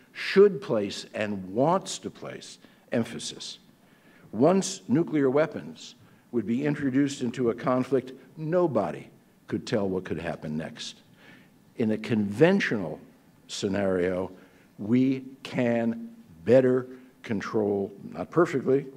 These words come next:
but can better control the outcomes. Secondly, crisis stability. If states believe the U S might use nuclear weapons, other than for deterrence and, and retaliation, uh,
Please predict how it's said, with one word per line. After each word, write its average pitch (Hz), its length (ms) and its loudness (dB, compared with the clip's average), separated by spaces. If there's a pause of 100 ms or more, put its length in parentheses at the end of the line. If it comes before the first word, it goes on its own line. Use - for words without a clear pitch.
but - 260 -12
can 98 160 -2
better 104 260 0
control 87 580 -6 (360)
the 92 140 -4
outcomes. - 600 -12 (680)
Secondly, - 760 -6 (500)
crisis 147 440 0
stability. 113 720 -2 (1200)
If 151 240 2
states 220 520 2
believe 180 560 4
the 165 80 4
U 156 240 4
S 143 200 0
might 135 300 2
use 170 500 2
nuclear 101 400 0
weapons, 78 600 -6 (320)
other 208 360 6
than 180 180 -2
for 139 220 -2
deterrence 117 640 -2
and, 92 160 -8 (100)
and 98 260 -2
retaliation, 87 800 -4 (880)
uh, 113 120 -2